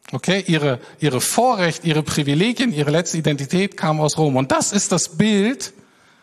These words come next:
was Paulus sagt, wir leben zwar hier auf der Erde, aber unsere Privilegien, unsere Rechte, unsere Identität, unser Schutz, der kommt aus dem Himmel. Und Himmel meint nicht irgendwie etwas Abstraktes, sondern,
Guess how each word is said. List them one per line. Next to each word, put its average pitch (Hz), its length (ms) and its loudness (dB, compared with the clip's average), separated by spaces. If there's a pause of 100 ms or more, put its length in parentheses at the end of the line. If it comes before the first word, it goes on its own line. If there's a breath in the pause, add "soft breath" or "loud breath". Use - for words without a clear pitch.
was 160 180 0
Paulus 202 500 2
sagt, 165 340 0
wir 165 100 2
leben 247 260 2
zwar 180 200 0
hier 190 200 2
auf 156 100 -4
der 160 140 0
Erde, 208 520 2 (920 soft breath)
aber 175 200 2
unsere 170 260 2
Privilegien, 196 1120 2
unsere 151 300 -2
Rechte, 202 360 0
unsere 160 200 0
Identität, 165 840 0 (400 loud breath)
unser 156 180 2
Schutz, 240 380 0 (680 loud breath)
der 143 80 -2
kommt 185 360 0
aus 156 180 0
dem 139 140 0
Himmel. 208 340 2
Und 147 200 -4
Himmel 185 280 2
meint 151 280 0
nicht 156 140 -2
irgendwie 151 200 -2
etwas 143 240 -2
Abstraktes, 165 680 -2
sondern, 143 380 0